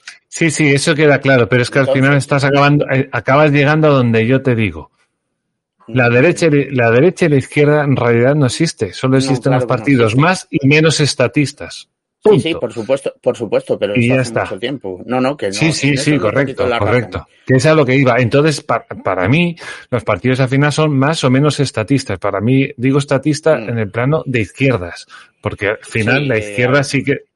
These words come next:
Speaker 1: aunque el fascismo al final viene a ser lo mismo que el socialismo, solo que entendido desde otros puntos de vista, eh, el, el tema es cuánto chupo yo como político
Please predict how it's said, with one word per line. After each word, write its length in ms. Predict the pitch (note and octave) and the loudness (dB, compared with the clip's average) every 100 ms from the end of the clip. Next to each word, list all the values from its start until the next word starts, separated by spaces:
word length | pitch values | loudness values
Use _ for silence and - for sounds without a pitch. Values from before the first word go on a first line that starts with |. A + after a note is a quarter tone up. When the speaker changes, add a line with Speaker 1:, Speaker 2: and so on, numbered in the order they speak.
| _ - - - | _ -20 -20 -6
Speaker 1:
aunque 280 | C3 B2+ C3+ | 0 0 2
el 80 | A#2+ | 0
fascismo 580 | A#2 A2+ D#3+ D#3 B2+ A2+ | 0 0 0 2 2 0
al 100 | G#2 | -2
final 280 | A#2+ C#3 | 0 0
viene 200 | B2+ A#2 | 2 0
a 20 | A#2+ | 0
ser 160 | C3+ | 0
lo 100 | B2 | 0
mismo 260 | B2 B2+ B2 | 2 2 2
que 60 | B2+ | 0
el 60 | |
socialismo, 680 | B2 B2+ A#2+ B2 C#3 C3 A#2 | 0 -2 -2 0 2 0 -2
solo 260 | G#2+ A#2 A2+ | -2 -2 0
que 80 | G2+ | -2
entendido 540 | F2+ F2+ F2 A2 A#2+ | -4 -4 0 2 2
desde 220 | A2+ G#2 | 2 2
otros 260 | A2 A2+ C3 | 0 0 -4
puntos 380 | - C3 C3+ B2 | -2 -2 0 0
de 100 | B2 | 2
vista, 400 | D3 D#3+ - - - - - - - - | 0 -2 -6 -8 -10 -18 -18 -20 -20 -6
eh, 840 | A#2 G#2 G2 F#2 F2+ E2+ F2+ F2+ _ _ _ _ _ _ _ _ _ _ _ | -2 0 0 0 -2 -4 -6 -8 _ _ _ _ _ _ _ _ _ _ _
el, 180 | B2+ - | -14 -6
el 180 | A#2 G2+ | -6 -2
tema 240 | A#2+ C3 | 0 2
es 100 | D3+ | 0
cuánto 340 | - C#3 C3+ D3 | 0 0 2 0
chupo 300 | D#3+ C#3 C#3+ | 2 2 4
yo 120 | D#3 | 4
como 240 | B2 G#2+ | 2 0
político 640 | B2 C3+ D#3 D#3+ D3 F3 | 2 2 2 0 2 0